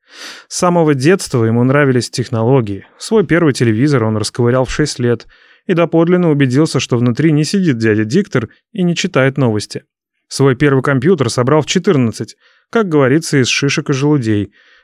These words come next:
то есть из любого подручного материала. Первую программу совместно с другом разработал в семнадцать. Да, корявую, нескладную, зато инновационную, никому не нужную,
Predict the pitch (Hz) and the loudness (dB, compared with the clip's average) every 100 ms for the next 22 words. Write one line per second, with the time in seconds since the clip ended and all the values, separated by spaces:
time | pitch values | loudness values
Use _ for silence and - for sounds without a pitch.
0 | - 156 156 135 151 139 147 151 196 156 | -2 2 2 2 -2 2 2 4 4 4
1 | 131 123 127 - 135 127 123 147 131 113 | 0 0 -2 0 -2 0 0 0 2 0
2 | 98 104 _ _ - - _ - 175 185 | -2 -8 _ _ -20 -20 _ -2 2 4
3 | 170 170 160 170 208 170 143 135 147 - | 2 2 0 2 2 0 0 2 0 0
4 | 131 123 180 175 131 120 127 135 139 135 | 0 2 2 2 2 2 2 2 0 -2
5 | 160 160 160 127 123 - - - _ _ | 0 0 0 0 -6 -10 -16 -20 _ _
6 | 151 214 220 202 175 170 160 147 135 123 | -2 0 2 2 4 4 4 4 2 -2
7 | - 170 185 165 156 120 127 160 175 143 | 0 2 2 2 0 2 0 2 2 2
8 | 123 - 120 151 143 110 92 104 107 110 | 0 0 0 2 2 -2 -4 -6 -4 -2
9 | 147 139 120 127 123 98 | 0 0 0 0 -2 -4